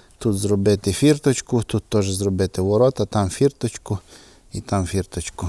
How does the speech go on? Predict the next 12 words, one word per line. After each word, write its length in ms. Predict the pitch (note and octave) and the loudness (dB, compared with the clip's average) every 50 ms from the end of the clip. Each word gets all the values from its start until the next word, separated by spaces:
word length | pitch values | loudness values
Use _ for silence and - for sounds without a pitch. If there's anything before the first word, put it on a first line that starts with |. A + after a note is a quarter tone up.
| - - | -8 -8
Коротше, 320 | - A2+ A#2 G#2+ - G#2+ | -6 -6 -6 -2 0 0
роботи 420 | G2+ G#2+ A2 A#2 A#2+ A2+ - G#2+ - - | 0 0 2 2 0 0 0 -4 -4 0
повно. 300 | - A2 F#2+ E2+ D#2 D2 - - - - - - - - - - - - - - - - | 2 2 2 2 -2 -6 -10 -12 -14 -16 -20 -20 -20 -20 -20 -20 -20 -20 -20 -20 -10 -4
А 140 | - G2+ G2+ | -2 -2 2
потім 360 | A#2 C3+ C#3 B2+ B2 A2+ A2 | 4 2 4 4 4 4 4
брати 400 | A#2 A#2+ A#2+ A2+ - A2 G#2 F2+ - - - | 6 6 4 4 2 0 -2 -2 -4 -4 -2
маю 280 | A2+ G#2 G#2 G#2 G2 | 0 0 2 0 0
профіль 500 | - - A#2 C3 C#3 C3+ - - B2+ A2+ G#2 - - - - | 0 4 6 6 6 6 4 0 -2 -2 -2 -6 -14 -14 -4
п'ять 240 | - A2 G#2+ G#2+ - | 0 0 0 2 0
на 100 | G#2+ F#2+ | -2 -2
п'ять, 500 | - - C3 C3+ C3+ C3+ - - - - - - - - - - - - - - - - - - - - - - - - - - - - - - - - - - - - - - | 0 2 4 4 4 2 0 -4 -14 -18 -20 -20 -20 -18 -18 -18 -18 -20 -20 -20 -20 -20 -20 -20 -20 -20 -20 -20 -20 -20 -20 -20 -20 -20 -20 -20 -20 -20 -20 -20 -20 -20 -12 -8
е, 360 | G#2 G2+ G2 G2 G2 G2+ G2 | -4 -2 -2 0 0 0 0